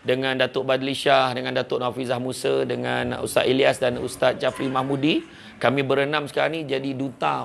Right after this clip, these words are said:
untuk Yayasan Budi Ihsan Malaysia. Yang mana kami ni buat kerja daripada tahun lepas, kita dah buat program korban. Program korban untuk bantu orang susah. Yang bantu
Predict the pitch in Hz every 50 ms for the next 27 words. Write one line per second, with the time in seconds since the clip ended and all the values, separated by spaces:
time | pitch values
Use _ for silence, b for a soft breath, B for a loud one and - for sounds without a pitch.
0 | - - 131 127 123 - 156 143 143 B B B B B B - 127 131 139 131
1 | - - 147 135 131 131 135 131 127 123 - 135 127 127 123 - - 127 104 -
2 | - - - - - - - - - - - - - - - - - - - -
3 | - B B B B B B - - 117 135 147 151 156 180 190 143 160 156 156
4 | 160 170 175 170 165 180 175 156 151 165 165 160 - - - - - - 147 147
5 | 147 170 156 147 117 151 147 143 - 147 147 147 143 147 - 175 175 170 - -
6 | - - 123 135 143 143 139 127 131 156 156 - - - - - 135 139 147 147
7 | 143 135 139 143 139 139 139 135 120 101 98 - - - - - - - - -
8 | - - - - - - - - 127 131 139 139 135 127 135 135 131 131 156 160
9 | 170 170 160 147 131 123 151 - 139 139 139 143 131 - - 131 127 131 123 123
10 | 127 - - 123 110 - - - - - - - - - - - - - - -
11 | - - - - - - 131 139 139 135 131 117